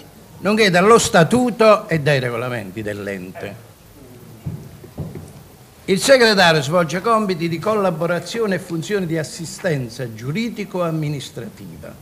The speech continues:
nei confronti degli organi dell'ente in ordine alla conformità dell'azione amministrativa,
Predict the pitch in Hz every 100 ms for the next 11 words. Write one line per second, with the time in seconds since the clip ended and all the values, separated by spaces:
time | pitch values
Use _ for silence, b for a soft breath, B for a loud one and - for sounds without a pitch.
0 | - - - - - - 143 151 170 180
1 | 220 226 190 156 156 196 208 170 127 135
2 | 143 160 208 247 202 190 196 220 175 175
3 | 160 160 170 165 175 196 202 202 220 143
4 | - - - - - - - 151 139 139
5 | 151 120 120 107 - 95 90 - -